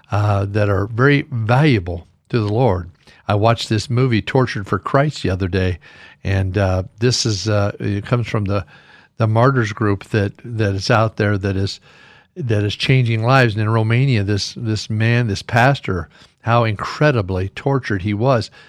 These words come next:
But the underground was changing lives for Jesus Christ forever, sacrificing their lives, their health, to have people know Jesus Christ, their Lord and Savior.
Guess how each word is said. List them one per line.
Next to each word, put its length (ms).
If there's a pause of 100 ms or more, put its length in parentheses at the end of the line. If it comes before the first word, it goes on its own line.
(280)
But 240
the 160
underground 920
was 180
changing 720
lives 580
for 200
Jesus 420
Christ 380
forever, 360 (440)
sacrificing 1080 (180)
their 280
lives, 600 (300)
their 280
health, 440 (680)
to 340
have 300
people 320
know 180
Jesus 540
Christ, 400
their 100
Lord 240
and 100
Savior. 520